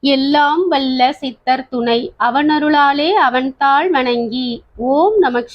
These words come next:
சிவாய. இன்னைக்கு பதிவுல அறுபத்தி நாலு சிவமூர்த்திகள்ல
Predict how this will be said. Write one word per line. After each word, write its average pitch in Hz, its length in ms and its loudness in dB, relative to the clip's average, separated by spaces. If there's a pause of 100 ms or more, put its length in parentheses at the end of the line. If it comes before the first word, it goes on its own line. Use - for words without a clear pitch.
சிவாய. 233 720 2 (380)
இன்னைக்கு 269 340 0 (100)
பதிவுல 349 440 2 (360)
அறுபத்தி 320 540 2
நாலு 294 440 4
சிவமூர்த்திகள்ல 294 1160 2